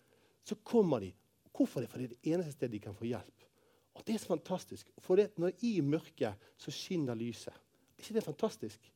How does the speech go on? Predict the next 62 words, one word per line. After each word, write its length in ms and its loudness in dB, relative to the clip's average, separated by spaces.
Og 120 8
det 40 10
var 80 6
sp-, 240 -14
spennende 320 2
å 60 -2
se 240 8
denne 180 6
mannen 400 6
som, 240 -2
på 440 -10
en 40 8
måte, 300 6
som 120 4
jeg 80 0
trodde 240 10
var 140 8
veldig 160 4
gammel, 320 4
som 120 -2
ikke 180 -2
var 120 4
så 140 0
veldig 220 0
gammel, 340 -6
men 160 -2
som, 220 2
eh, 260 4
eh, 280 0
ba 320 6
for 140 0
disse 220 0
kvinnene, 460 2
og 100 0
vi 120 -2
kunne 240 0
se 240 2
at 140 0
de 160 -2
ble, 160 6
de 100 0
ble 140 12
løst 340 2
der 140 4
og 120 2
da. 120 4
Og 60 4
det 60 8
er 40 6
jo 80 6
morsomt, 380 2
for 80 0
de 100 0
spruter 320 0
jo, 140 4
det 100 6
er 60 0
vatten 420 0
alle 220 4
veier, 260 4
og 220 0
det 80 2